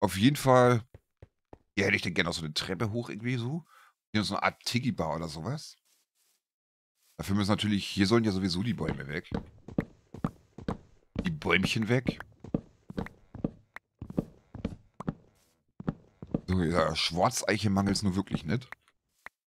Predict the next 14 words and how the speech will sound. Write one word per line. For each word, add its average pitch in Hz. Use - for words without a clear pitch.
Auch 85
schon 90
beim 78
letzten 90
Mal 69
so 80
viel. 85
Das 85
Gute 127
ist, 143
dass 117
unsere 92
Schaufel -
mittlerweile 73